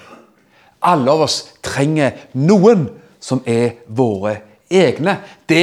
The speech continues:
er jo selvfølgelig si-, forhåpentligvis vår egen familie, vår egen kjødelige familie. Men i tillegg så har vi noe som heter vår åndelige familie. Hvem er våre egne?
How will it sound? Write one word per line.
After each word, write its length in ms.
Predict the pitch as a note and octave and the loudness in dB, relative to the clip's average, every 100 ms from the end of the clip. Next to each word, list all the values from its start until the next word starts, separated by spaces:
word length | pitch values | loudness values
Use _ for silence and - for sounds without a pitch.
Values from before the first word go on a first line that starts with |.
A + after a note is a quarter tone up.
| F3+ | 4
er 80 | D#3 | 4
jo 80 | E3+ | 2
selvfølgelig 440 | D#3+ D3+ D3+ D#3 D#3+ | -2 -4 -4 -4 -6
si-, 200 | - - | -6 -4
forhåpentligvis 720 | E3+ E3 F3 F3 C#3+ D3+ D#3 - - - | 2 2 2 -2 0 -2 -4 -12 -20 -2
vår 160 | D#3+ E3+ F#3 | -2 2 0
egen 240 | D#3+ F3 | 0 -2
familie, 540 | E3+ F3+ A3+ A#3+ C3+ F#2+ - _ _ | 0 2 4 4 0 -2 -16 _ _
vår 160 | A#2 C3+ | 0 0
egen 220 | C#3 C3+ - - - - _ - | 0 -4 -8 -20 -20 -20 _ 0
kjødelige 400 | D#3+ C3+ D3 D#3 | 0 2 0 2
familie. 400 | E3+ G#3 C3 G#2 - - _ C3+ | 2 2 0 -2 -18 -20 _ -4
Men 160 | D#3 | -2
i 80 | E3 | -2
tillegg 420 | - G3 D3 E3 | 0 0 2 0
så 140 | - D3+ | -2 -2
har 160 | C#3+ D3+ | 0 0
vi 80 | D3+ | -2
noe 160 | C#3 | -4
som 160 | - C3 | -6 -6
heter 160 | A#2+ B2+ | -4 -4
vår 160 | C3 E3 | -2 -4
åndelige 340 | B2+ A#2+ C#3+ | -4 -6 -8
familie. 460 | D3+ B2+ G2 D#2 F2 - _ - - - _ | -6 -8 -8 -10 -16 -18 _ -20 -20 -20 _
Hvem 260 | - A#2+ B2 - - - | -2 -2 -2 -8 -20 -6
er 260 | G#2+ G#2+ G#2+ - | -4 -4 -6 -20
våre 460 | A2 B2 F#2+ G2+ G2+ - _ _ _ | -2 0 0 -2 -6 -12 _ _ _
egne? 460 | D#3 E3 D#3 F3 | 2 2 2 0